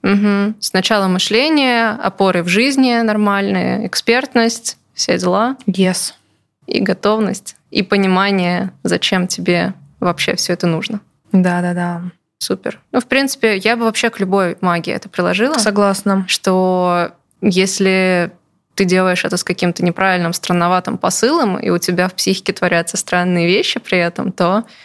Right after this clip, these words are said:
Speaker 1: может реально случиться странно. При том, что я вообще не пугаю, я не говорю, что магия — это опасно. Для меня магия — это реально достаточно безопасная штука, но при этом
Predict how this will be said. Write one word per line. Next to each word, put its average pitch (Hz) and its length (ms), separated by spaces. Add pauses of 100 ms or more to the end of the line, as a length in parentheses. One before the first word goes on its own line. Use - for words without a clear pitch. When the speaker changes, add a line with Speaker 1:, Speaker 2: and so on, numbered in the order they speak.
(460)
Speaker 1:
может 262 340
реально 226 280
случиться 208 400
странно. 165 520 (140)
При 180 120
том, 220 180
что - 160
я 202 120
вообще 208 260
не 185 120
пугаю, 196 480
я 185 120
не 175 120
говорю, 175 240
что 180 180
магия — 170 340
это - 140
опасно. 285 360
Для 190 100
меня 180 200
магия — 196 360
это 170 140
реально 170 300
достаточно 170 480
безопасная 175 560
штука, 254 440 (360)
но 190 260
при 185 180
этом 208 580